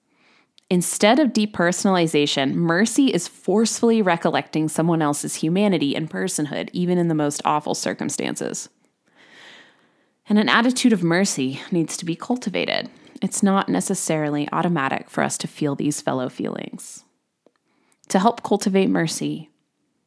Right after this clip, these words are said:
and to practice being Christ in the world, medieval texts almost universally recommend the seven bodily works of mercy as a helpful reminder list for Christians. And a lot of churches still hold on to these. Number one,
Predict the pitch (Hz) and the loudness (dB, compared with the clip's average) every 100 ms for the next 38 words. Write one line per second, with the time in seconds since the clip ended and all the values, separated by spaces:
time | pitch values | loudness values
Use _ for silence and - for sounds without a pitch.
0 | - 160 160 - 156 - 214 - - 165 | -16 -12 -8 0 0 0 -2 -2 -4 -4
1 | 160 151 147 - 208 202 143 135 127 - | -2 0 0 2 4 4 4 2 0 -4
2 | - - - - - 190 214 240 247 - | -16 -20 -20 -20 -6 2 2 2 0 -2
3 | 160 - - 196 190 185 185 190 175 180 | -4 -2 2 2 2 2 2 2 0 0
4 | 233 226 175 151 160 143 139 139 147 - | 2 2 2 2 0 2 0 -2 -4 -4
5 | - 160 165 185 156 139 143 147 143 156 | 0 2 4 4 4 2 2 2 2 0
6 | 147 - 190 143 139 - - 160 196 - | 0 -2 0 0 0 -4 -6 -6 -6 -8
7 | 156 117 - 170 - 190 185 175 143 147 | -6 -4 -2 -2 0 0 2 2 0 -2
8 | - - - - - - - - - - | -2 -4 -6 -6 -6 -6 -6 -8 -8 -8
9 | - - _ - _ - 170 170 196 285 | -8 -8 _ -20 _ -6 -2 2 4 2
10 | - 160 - 156 - - 180 175 170 170 | 0 -4 -4 -6 -6 0 0 0 -4 -4
11 | 160 156 - - 50 - - - _ _ | -4 -6 -8 -12 -12 -12 -14 -16 _ _
12 | _ _ _ _ _ - 170 202 220 135 | _ _ _ _ _ -2 2 4 4 2
13 | 104 185 | 0 -2